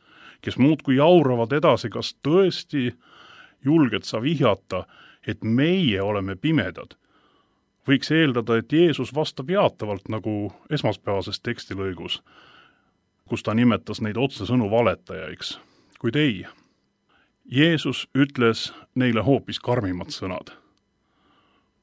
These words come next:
"Kui te oleksite pimedad, ei oleks teil pattu.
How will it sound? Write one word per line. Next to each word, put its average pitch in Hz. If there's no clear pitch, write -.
"Kui 120
te 113
oleksite 131
pimedad, 92
ei 117
oleks 135
teil 95
pattu. 90